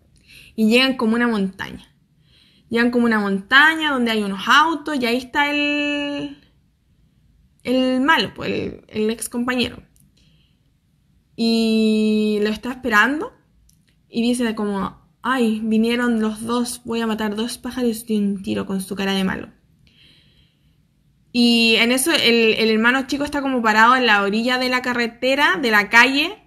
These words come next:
en, en la montaña, onda, eh, no había ni bandereta, ¿bandereta o bandereta? <laughs> Bueno, no había ni pandereta ni nada,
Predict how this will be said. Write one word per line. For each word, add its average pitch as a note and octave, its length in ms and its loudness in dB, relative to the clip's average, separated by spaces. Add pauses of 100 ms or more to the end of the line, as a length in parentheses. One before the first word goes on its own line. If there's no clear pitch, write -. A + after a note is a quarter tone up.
(140)
en, A3+ 340 -6
en A3 120 0
la G#3+ 100 4
montaña, G3+ 540 0
onda, G3 260 0
eh, G3 340 -2
no G3+ 140 -2
había A3 280 0
ni A3+ 200 2
bandereta, G#3 1040 0 (180)
¿bandereta C4+ 600 0
o G#3 40 -2
bandereta? G3 520 0
<laughs> E4+ 40 4 (1120)
Bueno, F#3+ 180 -6
no G#3 80 0
había C4 180 6
ni D4+ 80 2
pandereta A#3+ 480 2
ni A#3+ 120 0
nada, G3 280 2